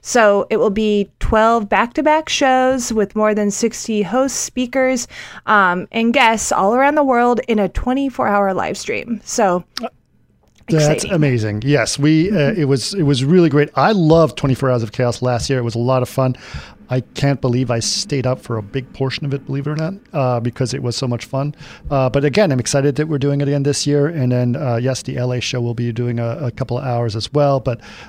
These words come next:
Speaker 2: all of the episodes and all of the different zones are really fun. So remember that September ninth and tenth. Uh, we would love to, uh, see you guys for twenty-four Hours of Chaos. Uh, okay, cool. And we have a couple of product announcements as well. What's going on there?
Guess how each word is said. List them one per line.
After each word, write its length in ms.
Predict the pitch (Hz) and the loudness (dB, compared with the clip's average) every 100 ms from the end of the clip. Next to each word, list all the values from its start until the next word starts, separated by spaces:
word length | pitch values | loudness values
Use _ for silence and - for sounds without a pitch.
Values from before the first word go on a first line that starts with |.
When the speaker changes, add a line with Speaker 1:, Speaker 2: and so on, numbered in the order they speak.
| - | -2
Speaker 2:
all 200 | 143 165 | 2 2
of 80 | 156 | 2
the 140 | 143 | 2
episodes 640 | 127 117 - 117 110 107 147 | 0 -2 -4 -2 -2 -4 -6
and 100 | 113 | -4
all 220 | 135 135 | -2 -2
of 80 | 123 | -2
the 40 | |
different 360 | 113 117 120 104 | -4 -6 -6 -4
zones 400 | 110 110 107 - | -4 -2 -4 -6
are 100 | 107 | -8
really 220 | 104 101 | -8 -10
fun. 240 | - 101 | -10 -10
So 100 | 120 | -6
remember 240 | 117 127 120 | -4 -2 -2
that 160 | 101 | -4
September 560 | - 127 - - 135 127 | -6 -6 -6 -6 -2 0
ninth 560 | 123 123 135 185 - - - | 0 0 0 0 -2 -12 -4
and 360 | 147 156 160 - - | -2 0 -2 -6 -16
tenth. 500 | - 151 113 - - - - - - | -4 -4 -4 -8 -20 -18 -20 -20 -12
Uh, 300 | - 120 113 - | -4 -2 -2 -2
we 120 | 117 | -6
would 180 | 113 101 | -6 -6
love 280 | 117 123 - | -6 -6 -10
to, 420 | - 117 117 202 | -8 -6 -6 -6
uh, 240 | 123 117 | -6 -6
see 180 | 110 135 | -6 -6
you 80 | 127 | -4
guys 240 | 175 180 | -4 -6
for 160 | - 104 | -8 -14
twenty-four 420 | - 110 110 117 | -10 -8 -8 -8
Hours 140 | 110 | -8
of 120 | 117 - | -8 -10
Chaos. 420 | - - - - _ - - - - - | -12 -12 -16 -18 _ -20 -20 -20 -16 -4
Uh, 540 | 135 127 123 120 120 | 0 0 0 0 0
okay, 220 | 165 208 | 0 0
cool. 360 | 160 226 156 110 | 0 0 0 0
And 100 | 147 | -2
we 80 | 151 | -2
have 140 | 156 190 | 0 -2
a 40 | |
couple 300 | - 185 147 | -4 -4 -2
of 100 | 131 | -4
product 480 | - 156 196 208 - | -4 0 0 0 -2
announcements 460 | 117 117 - 123 | -4 -4 -4 -6
as 140 | 131 123 | -4 -2
well. 160 | 139 | -2
What's 120 | 110 - | -2 -6
going 280 | 131 127 | -4 -2
on 140 | 127 127 | -2 -2
there? 300 | 127 107 | -2 -4